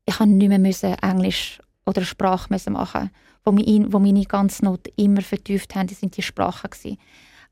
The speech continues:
Ähm, und ich konnte können Mathe, Chemie und Geschichte machen. Und das habe ich geliebt.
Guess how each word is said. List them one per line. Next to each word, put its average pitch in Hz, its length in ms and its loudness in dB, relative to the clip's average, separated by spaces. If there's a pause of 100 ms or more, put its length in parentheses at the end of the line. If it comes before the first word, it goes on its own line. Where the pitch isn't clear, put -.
(120)
Ähm, 190 340 2
und 196 160 2
ich 185 100 2
konnte - 240 -2 (160)
können 180 840 -2
Mathe, 180 800 -4 (100)
Chemie 180 500 -2
und 180 100 -8
Geschichte - 340 -6
machen. - 280 -4 (640)
Und 190 200 0
das - 300 -8
habe 185 100 0
ich 175 80 -8
geliebt. - 460 -8